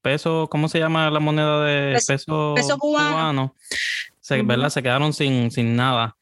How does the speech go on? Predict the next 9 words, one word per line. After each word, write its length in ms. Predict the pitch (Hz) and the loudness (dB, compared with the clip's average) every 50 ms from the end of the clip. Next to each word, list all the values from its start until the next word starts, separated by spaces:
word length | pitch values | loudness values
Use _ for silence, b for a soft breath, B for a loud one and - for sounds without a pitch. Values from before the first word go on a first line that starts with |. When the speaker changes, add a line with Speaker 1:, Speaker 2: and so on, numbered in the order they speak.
| _ _ - | _ _ -2
Speaker 1:
Entonces, 580 | 131 127 120 - 135 135 151 160 151 165 143 131 | 0 0 0 0 0 0 0 0 0 -2 -2 0
las 380 | 123 131 127 123 120 120 117 - _ | 0 0 0 0 0 0 -2 -4 _
tiendas 320 | - - 139 151 165 160 | -2 0 0 0 0 0
que 140 | - 180 160 | -2 -2 -2
sí 120 | - 170 | -2 -2
tienen 520 | 160 160 175 175 180 185 180 165 160 151 143 | -2 0 0 0 2 2 2 0 -2 -2 -4
solamente 420 | - - 135 147 156 160 156 - | -4 -2 0 0 0 0 0 0
aceptan 500 | 160 - 160 - - 160 156 151 143 139 | -2 -2 -2 -2 -2 0 0 0 -2 -2
dólares. 420 | 147 170 160 139 123 117 113 117 | -2 -2 0 0 -2 -2 -4 -6